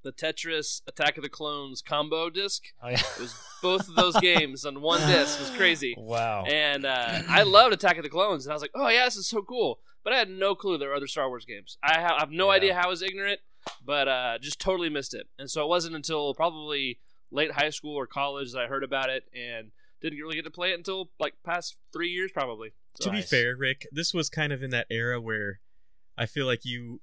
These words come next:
Speaker 3: if, if you had the internet often, uh, you might have known about it, right? Uh, if you didn't have the internet at all, if you weren't <clears throat> fortunate like some folks, you di-, if you didn't read, like, gamer magazines, you probably didn't know about it.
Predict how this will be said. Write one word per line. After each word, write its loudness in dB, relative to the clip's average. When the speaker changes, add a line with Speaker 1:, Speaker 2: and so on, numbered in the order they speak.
Speaker 3:
if, -8
if -6
you -2
had 0
the -6
internet -6
often, -6
uh, -4
you -10
might 0
have -4
known -4
about -2
it, -6
right? -4
Uh, -4
if -8
you -2
didn't -2
have -2
the -8
internet -4
at -2
all, 0
if -6
you -6
weren't -8
<clears throat> -18
fortunate -6
like -8
some -8
folks, -6
you -10
di-, 0
if -2
you -2
didn't -4
read, -2
like, 0
gamer -4
magazines, -4
you -14
probably -6
didn't -10
know -10
about -14
it. -12